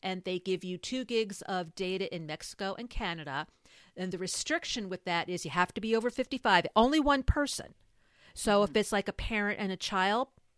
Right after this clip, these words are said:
Speaker 1: that'll work as long as one of those people is fifty-five years old.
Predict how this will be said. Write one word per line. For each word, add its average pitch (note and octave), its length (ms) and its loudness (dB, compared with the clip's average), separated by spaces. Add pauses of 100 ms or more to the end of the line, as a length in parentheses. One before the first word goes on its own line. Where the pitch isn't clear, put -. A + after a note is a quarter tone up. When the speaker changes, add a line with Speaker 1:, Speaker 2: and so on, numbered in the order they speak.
Speaker 1:
that'll G3+ 260 2
work C#4 260 2
as - 100 -8
long F3+ 220 -2
as - 100 -8
one F3 140 -6
of F#3+ 80 -4
those G3+ 160 -4
people E3+ 280 -6
is D#3 100 -8
fifty-five D3 500 -6
years D#3 180 -8
old. A3 300 0